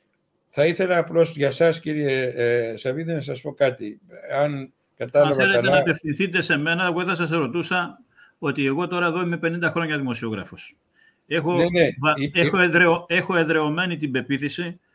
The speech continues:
Speaker 2: πως ό,τι πάει να γίνει στη Θεσσαλονίκη, που θα αναβαθμίσει λίγο την πόλη και την παρουσία της,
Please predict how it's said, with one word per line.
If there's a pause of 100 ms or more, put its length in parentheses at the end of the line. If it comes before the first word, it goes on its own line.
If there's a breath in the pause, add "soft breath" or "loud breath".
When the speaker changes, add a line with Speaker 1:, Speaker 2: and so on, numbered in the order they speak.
(440)
Speaker 2:
πως
ό,τι
πάει
να
γίνει
στη
Θεσσαλονίκη, (800)
που
θα
αναβαθμίσει
λίγο
την
πόλη
και
την
παρουσία
της,